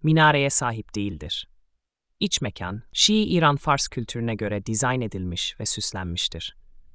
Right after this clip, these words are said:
Duvarları kagir yapıdadır, çatısı ise ahşaptır. İç duvarlar ve tavan yağlı boya ile boyanmış, mihrabı çini ile kaplanmıştır.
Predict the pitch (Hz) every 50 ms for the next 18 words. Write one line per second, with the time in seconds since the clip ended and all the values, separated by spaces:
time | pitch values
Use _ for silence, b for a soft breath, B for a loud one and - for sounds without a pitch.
0 | - - - - - - 151 160 165 160 160 160 160 165 - - - 135 127 156
1 | 143 131 104 - - 92 - 82 - - 80 - - - - - - - - 160
2 | - 165 165 - 202 180 143 - - 147 - - 107 - - - 113 92 _ -
3 | - 90 - - - - - - - - - - - - - - - - - -
4 | - - - - - - - 202 - - - - 160 151 139 135 135 139 139 143
5 | 135 120 117 - - - 123 120 127 120 117 107 104 107 117 117 107 113 123 143
6 | 139 - 123 117 120 120 120 104 95 92 - 90 87 80 85 80 85 87 - -
7 | - - - - - - - - - 151 147 135 - 151 139 135 147 156 - -
8 | - 143 147 147 143 113 98 - - 90 - - 95 87 80 80 82 - - -
9 | - 82 - -